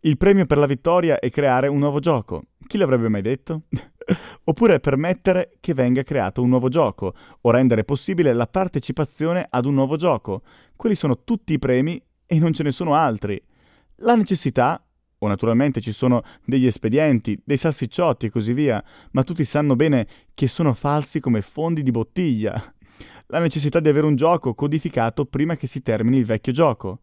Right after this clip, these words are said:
altrimenti tutti gli altri diventano dei creatori di giochi con nessun gioco. Il valore delle pedine, il possesso delle pedine, potrebbe anche essere il possesso dei giocatori.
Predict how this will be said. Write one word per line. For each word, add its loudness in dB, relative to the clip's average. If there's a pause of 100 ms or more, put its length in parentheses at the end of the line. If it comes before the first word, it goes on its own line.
(280)
altrimenti 0
tutti -4
gli 0
altri 0
diventano -2
dei 0
creatori -4
di -6
giochi -4
con 0
nessun 0
gioco. -2 (2000)
Il -2
valore 6
delle 2
pedine, 0 (180)
il -4
possesso 0
delle 2
pedine, 0 (300)
potrebbe 0
anche 0
essere 0
il 2
possesso -2
dei 2
giocatori. 0